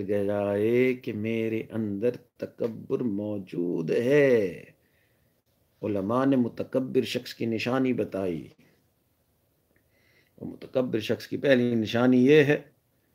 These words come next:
کہ وہ خوب گفتگو کرنے والا شخص ہوتا ہے۔ یہ تکبر کی ایک نشانی ہے، ضروری نہیں ہے۔ کہ ہر زیادہ گفتگو کرنے والا بندہ متکبر ہے، مگر یہ ضرور ہے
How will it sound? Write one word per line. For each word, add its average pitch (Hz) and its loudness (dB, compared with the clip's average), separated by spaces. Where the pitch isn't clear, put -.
کہ - -10
وہ 110 0
خوب 135 2
گفتگو 147 -2
کرنے 113 0
والا 92 -4
شخص - -12
ہوتا - -20
ہے۔ - -20
یہ - -12
تکبر 165 -4
کی 165 -4
ایک 151 -4
نشانی 127 -6
ہے، - -16
ضروری 160 0
نہیں 214 -2
ہے۔ - -10
کہ - -2
ہر 202 0
زیادہ 175 0
گفتگو 165 -4
کرنے 160 2
والا 143 4
بندہ 123 2
متکبر 127 -2
ہے، 131 2
مگر 113 -2
یہ 160 6
ضرور 151 4
ہے 131 2